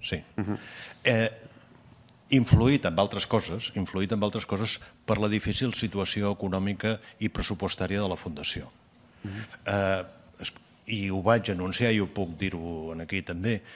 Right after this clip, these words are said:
Speaker 1: és a dir, no era sostenible, no hi havia prou recursos per, a través de Juno Consulting, eh, organitzar exposicions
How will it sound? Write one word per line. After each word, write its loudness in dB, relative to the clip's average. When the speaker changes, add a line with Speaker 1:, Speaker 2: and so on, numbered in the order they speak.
Speaker 1:
és -8
a -6
dir, -4
no 6
era 4
sostenible, -2
no 2
hi 4
havia 0
prou 2
recursos -4
per, 4
a 0
través 2
de -2
Juno 0
Consulting, -4
eh, 0
organitzar 2
exposicions -2